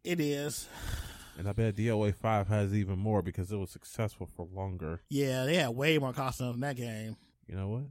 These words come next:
Speaker 1: I want that Falcon one. I can't go buy it now. I think that the, um, I believe the license for Falcon expired, so I can't go buy that costume anymore.
Speaker 2: You gotta hate that licensing bullshit.
Speaker 1: Yeah, licensing sucks.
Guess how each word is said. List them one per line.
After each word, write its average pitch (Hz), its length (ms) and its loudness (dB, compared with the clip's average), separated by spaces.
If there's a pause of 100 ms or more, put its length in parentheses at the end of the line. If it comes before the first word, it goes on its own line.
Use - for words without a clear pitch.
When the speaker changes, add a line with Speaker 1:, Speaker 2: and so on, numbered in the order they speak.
(140)
Speaker 1:
I - 20 -10
want 185 180 -4
that 165 140 -2
Falcon 202 720 0
one. 165 240 2
I 165 60 0
can't 220 220 0
go 190 120 4
buy 170 240 0
it 190 100 0
now. 143 220 0
I 139 60 -4
think 185 160 -6
that 139 320 -4
the, 135 200 -2
um, 131 520 -2 (500)
I 143 80 -4
believe 165 360 0
the 160 80 0
license 160 400 -2
for - 120 -14
Falcon 147 480 -2
expired, 123 640 -4 (300)
so - 120 -10
I 139 60 -8
can't 139 220 -8
go 139 100 -6
buy 135 200 -6
that 131 120 -8
costume 139 380 -8
anymore. 113 500 -6
Speaker 2:
You 117 220 -10
gotta 98 140 -8
hate 101 260 -4
that - 160 -6 (120)
licensing - 680 -14
bullshit. - 640 -14
Speaker 1:
Yeah, 135 180 -6
licensing 147 380 -6
sucks. 117 600 -8